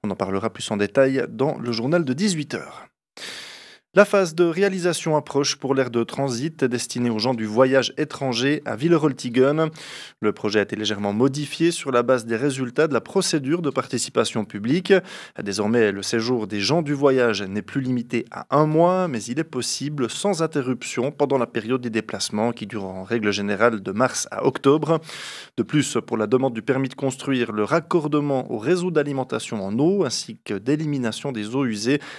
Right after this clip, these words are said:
a été optimisé et l'aire de transit a été complétée par une aire de jeu ainsi qu'une zone commune. Le plan de quartier cantonal est mis à l'enquête publique jusqu'au trois juillet.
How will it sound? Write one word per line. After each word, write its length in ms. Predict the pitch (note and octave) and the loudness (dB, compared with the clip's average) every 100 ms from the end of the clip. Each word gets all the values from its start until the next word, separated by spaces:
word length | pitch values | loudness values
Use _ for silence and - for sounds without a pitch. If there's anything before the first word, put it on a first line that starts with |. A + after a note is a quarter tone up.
| - - | -14 -10
a 60 | |
été 140 | - C#3 | 0 2
optimisé 800 | D3+ - D3+ C#3 B2 E3 F3+ F3+ | 2 0 0 2 2 2 2 -2
et 60 | A2 | 0
l'aire 240 | D3 F3+ | 2 2
de 80 | F3 | 0
transit 480 | E3 - C3+ A#2 - | 0 -2 -4 -4 -4
a 60 | A#2+ | -4
été 120 | A2+ | -4
complétée 420 | G#2+ G#2 G2+ C3 | -8 -8 -6 -4
par 180 | A2+ G2 | -4 -4
une 120 | G2+ | -2
aire 140 | C#3 | -2
de 140 | A#2 G#2+ | 0 0
jeu 180 | G#2+ C3+ | 0 0
ainsi 240 | - B2+ | -2 -8
qu'une 180 | G#2 G#2 | -8 -2
zone 240 | A#2+ E3+ | 2 2
commune. 440 | C#3+ B2+ C3 D3+ D#3 - - - - - | 2 2 2 0 -2 -4 -12 -12 -14 -8
Le 180 | G2+ G2 | -4 -2
plan 120 | A2 | -2
de 60 | - | -4
quartier 280 | G2+ - G#2 | -8 -6 -4
cantonal 500 | G#2+ G#2+ A2+ A#2 A2+ | -2 2 4 4 0
est 120 | G#2+ | -4
mis 180 | A#2 A2+ | -2 0
à 40 | |
l'enquête 300 | A2 A2+ D3 | 0 -2 -4
publique 380 | - G#2+ D3+ D3+ | -4 -8 -6 -4
jusqu'au 320 | A#2+ - F3+ | -6 -4 -4
trois 260 | F3+ - G#3+ | -2 2 2
juillet. 360 | C#3+ G2 - | 0 -8 -14